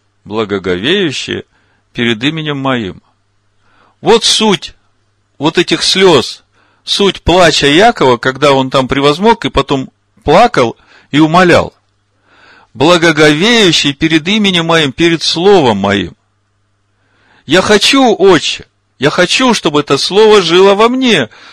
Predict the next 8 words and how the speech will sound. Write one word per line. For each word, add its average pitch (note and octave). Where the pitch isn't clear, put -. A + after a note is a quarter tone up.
но F3+
без G#3
тебя B3
я F3+
это G#3+
не A#3
могу, A3
помоги. F#3+